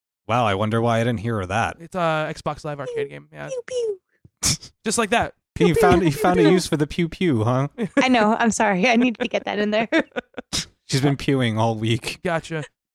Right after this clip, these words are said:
Speaker 3: Sounds
Speaker 2: Uh,
Speaker 3: gross when you say it like
Speaker 2: it
Speaker 3: that.
Speaker 2: does sound pretty gross. It sounds pretty
Speaker 3: Yeah.
Speaker 2: gross. Uh, Chew number twenty-two from Image,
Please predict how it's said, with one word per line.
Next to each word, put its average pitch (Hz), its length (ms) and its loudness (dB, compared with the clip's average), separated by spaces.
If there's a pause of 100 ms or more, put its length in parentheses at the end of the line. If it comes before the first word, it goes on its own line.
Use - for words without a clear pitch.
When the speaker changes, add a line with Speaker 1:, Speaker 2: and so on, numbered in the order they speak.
(280)
Speaker 3:
Sounds 277 160 4
Speaker 2:
Uh, 226 40 -2
Speaker 3:
gross 220 340 0
when 220 140 0
you 220 100 4
say 233 180 2
it 208 40 4
like 196 180 2
Speaker 2:
it - 60 -20
Speaker 3:
that. 254 120 -2
Speaker 2:
does 196 140 0
sound 170 240 0
pretty 160 180 -4
gross. 143 460 -10
It 165 80 -10
sounds 170 160 -4
pretty 247 160 2
Speaker 3:
Yeah. 233 100 2
Speaker 2:
gross. - 200 -12 (400)
Uh, 151 420 -2 (160)
Chew 240 260 2
number 226 240 2
twenty-two 233 720 0
from 170 180 -4
Image, 233 480 0